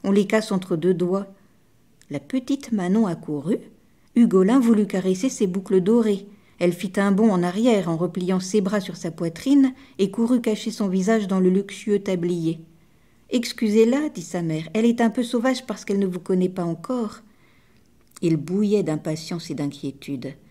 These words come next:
Comment en revenir à ces tuyaux ? Il rassembla son courage et dit carrément : «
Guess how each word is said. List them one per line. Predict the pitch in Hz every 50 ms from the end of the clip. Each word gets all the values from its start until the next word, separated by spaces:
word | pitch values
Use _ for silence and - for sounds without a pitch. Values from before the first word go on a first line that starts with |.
| _ _ _ _ _ _ _ _ _ _
Comment | - - 233 240 233 226 226 233 233 220 - 180
en | 170
revenir | 170 180 185 175 175 185 185 196 220 226 202
à | 175
ces | 170 - 208 185
tuyaux ? | - - - 175 156 147 143 147 147 156 - - _ _ _ _ _ _ _ _ _ _ _ _ _ _ _ _ _ _ -
Il | 180 170 165
rassembla | 160 160 170 170 - - - 165 160 160 156 180 190 180
son | 185 - 139
courage | - - 185 185 208 233 254 285 285 269 247 233 -
et | 190 185
dit | 175 180 202 196 196
carrément : « | - 180 175 180 180 175 180 175 180